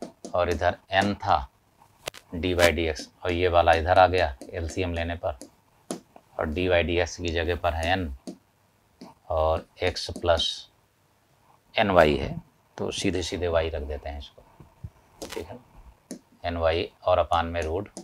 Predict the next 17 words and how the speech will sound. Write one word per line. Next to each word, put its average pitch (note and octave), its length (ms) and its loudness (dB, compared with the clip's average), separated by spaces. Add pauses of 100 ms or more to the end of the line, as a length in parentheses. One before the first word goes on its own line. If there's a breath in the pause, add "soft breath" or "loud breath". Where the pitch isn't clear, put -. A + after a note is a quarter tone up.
(100)
one E2+ 260 -2
plus F#2+ 280 0
X - 240 -6
square, - 680 -10 (760)
तो - 140 -8
ये F2 120 0
cancel F2+ 420 0
हुआ, E2 160 -2 (720)
तो - 160 -6
answer E2 340 0
आ D#2 100 4
गया E2 180 0
एन D#2+ 200 -2
स्क्वायर D#2+ 360 -2
वाई। A#1+ 280 -4 (2250)
चलिए E2 400 10
साथियों, - 420 2